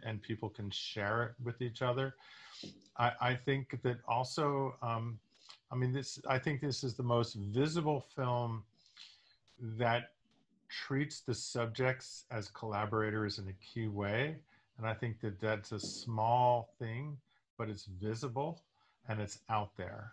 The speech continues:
And I think that's going to change the conversation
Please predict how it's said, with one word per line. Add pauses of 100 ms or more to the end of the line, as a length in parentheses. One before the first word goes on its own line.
And
I
think
that's
going (120)
to (340)
change (180)
the
conversation